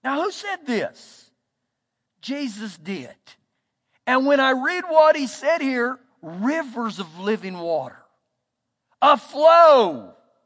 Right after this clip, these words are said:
Jesus, again, is informing me and you the significance of the Holy Spirit.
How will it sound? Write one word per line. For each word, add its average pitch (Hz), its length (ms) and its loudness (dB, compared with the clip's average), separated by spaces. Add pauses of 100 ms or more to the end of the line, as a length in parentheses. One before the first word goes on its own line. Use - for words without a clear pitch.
(960)
Jesus, 240 560 -8
again, 247 320 -10
is 196 140 -8
informing 262 680 -8
me 196 160 -10
and 185 160 -12
you 202 320 -12 (760)
the 214 140 -8
significance 233 1160 -8 (100)
of 185 160 -6
the 220 140 -4
Holy 226 400 -4
Spirit. - 720 -16